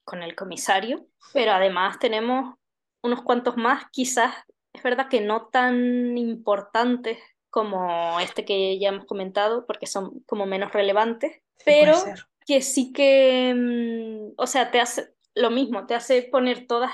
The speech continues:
Speaker 1: esas series en el mismo universo, que es como, vale, de todos estos personajes, por un lado, si van a comisaría, van a la comisaría del comisario, y por otro lado, si van a un hospital,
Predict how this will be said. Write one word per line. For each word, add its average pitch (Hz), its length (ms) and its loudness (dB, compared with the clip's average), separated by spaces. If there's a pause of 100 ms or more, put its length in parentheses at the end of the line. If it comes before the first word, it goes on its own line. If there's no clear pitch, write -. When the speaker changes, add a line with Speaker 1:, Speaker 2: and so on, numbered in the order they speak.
(140)
Speaker 1:
esas 247 340 -4
series 262 400 0
en 247 100 -2
el 220 120 -4
mismo 226 200 -4
universo, 240 720 -4
que - 80 -6
es 233 100 -8
como, 208 520 -4
vale, 190 400 0 (160)
de 202 180 -6 (140)
todos 226 220 -2
estos 254 200 -10
personajes, 247 720 -4
por 233 120 0
un 226 140 0
lado, 208 300 2 (160)
si - 180 -8
van 214 140 -2
a 233 80 -4
comisaría, 233 600 0
van 185 220 -6
a 180 80 -8
la 170 80 -10
comisaría 190 440 -6
del 202 100 -4
comisario, 214 520 -6 (440)
y 277 120 0
por 233 140 2
otro 226 140 0
lado, 247 240 4
si 254 160 -6
van 220 160 0
a 226 40 -2
un 233 100 -2
hospital, 240 540 -4